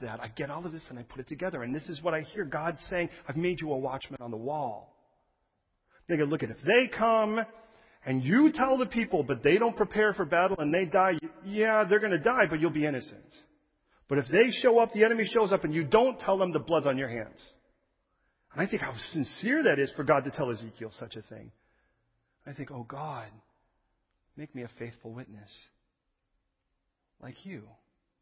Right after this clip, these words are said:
Because that's exactly what Jesus says in Revelation. The true and faithful witness. Do you remember how this started? It started with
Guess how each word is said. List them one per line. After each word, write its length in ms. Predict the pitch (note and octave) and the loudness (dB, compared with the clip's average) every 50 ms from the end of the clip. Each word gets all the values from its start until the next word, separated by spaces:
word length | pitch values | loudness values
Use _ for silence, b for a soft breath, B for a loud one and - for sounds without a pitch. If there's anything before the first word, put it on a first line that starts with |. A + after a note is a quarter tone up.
| _ _ _ _ _ _ _ _ _ _ _ _ _ - | _ _ _ _ _ _ _ _ _ _ _ _ _ -18
Because 120 | - A#2+ | -14 -14
that's 140 | C3+ B2 A#2+ | -12 -14 -12
exactly 320 | A2 A2+ A#2+ A#2 A2+ B2 | -12 -14 -14 -14 -14 -14
what 140 | A#2 A#2+ A2 | -14 -14 -14
Jesus 360 | - A#2 A2+ A2 - G#2 - - | -14 -14 -16 -16 -16 -18 -18 -18
says 200 | - G#2+ G2+ - | -18 -18 -18 -18
in 120 | G#2 G#2+ | -18 -18
Revelation. 560 | A2 A2 G#2+ G#2+ A2+ A#2 A2+ G#2+ - - G#2+ G2 G2+ G2+ _ _ _ _ _ _ _ _ _ _ _ _ _ _ _ _ | -20 -20 -18 -18 -16 -16 -16 -16 -18 -20 -20 -20 -20 _ _ _ _ _ _ _ _ _ _ _ _ _ _ _ _ _
The 80 | - G#2+ - - - - | -20 -18 -16 -16 -16 -14
true 420 | B2 B2+ B2+ B2 B2 B2 B2+ A#2+ - _ _ _ _ _ _ _ _ _ _ _ _ _ _ _ _ _ | -12 -12 -12 -12 -12 -14 -16 -20 -20 _ _ _ _ _ _ _ _ _ _ _ _ _ _ _ _ _
and 100 | - A2 - | -20 -20 -20
faithful 340 | _ - G#2+ - - - A2 | _ -20 -20 -20 -18 -18 -18
witness. 300 | G#2+ - G2+ G#2+ G#2 - - - | -18 -20 -20 -20 -20 -20 -20 -16
Do 60 | B2 | -14
you 60 | C3 | -14
remember 140 | C3+ D3 C#3+ | -14 -12 -14
how 100 | C3+ C#3 | -14 -14
this 180 | C3+ C3 - | -14 -16 -16
started? 320 | - - C#3 C3 B2 A#2+ B2 | -18 -18 -18 -18 -16 -16 -16
It 80 | A2+ | -16
started 360 | - - - B2 B2 B2 A#2 B2 | -16 -16 -14 -14 -14 -14 -14 -16
with 120 | A2 A2 | -18 -20